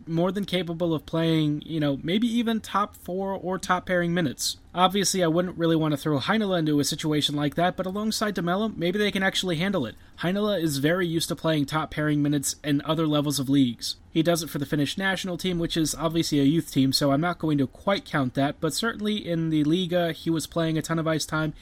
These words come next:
He's been playing lots of minutes at the A H L level. I really don't see why the, the Jets can't give him more ice time, because when you really think about it, this league actually suits his skill set a lot.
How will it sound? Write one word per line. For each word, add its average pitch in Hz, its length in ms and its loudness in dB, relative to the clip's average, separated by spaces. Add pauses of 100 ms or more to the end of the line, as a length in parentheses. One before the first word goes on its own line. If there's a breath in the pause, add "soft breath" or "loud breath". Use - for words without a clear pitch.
(140 loud breath)
He's 147 200 2
been 143 140 -2
playing 143 320 2
lots 160 240 -2
of 151 100 -2
minutes 151 260 0
at 127 60 -2
the 151 140 -4
A 151 140 4
H 139 120 -2
L 147 140 2
level. 147 360 0 (240 loud breath)
I 151 60 0
really 196 260 2
don't 190 260 -4
see 180 180 -2
why 147 440 2
the, 147 220 -2
the 139 160 -2
Jets 156 260 -2
can't 160 280 -4
give 143 140 2
him 143 100 2
more 135 180 2
ice 185 240 -2
time, 139 360 0
because 170 360 0
when 165 120 2
you 165 60 2
really 190 180 0
think 190 200 -4
about 160 220 2
it, 143 100 -2
this 165 200 -2
league 190 180 -4
actually 160 420 -2
suits 180 220 -4
his 147 120 -2
skill 160 260 0
set 151 200 0
a 135 40 -2
lot. 131 300 0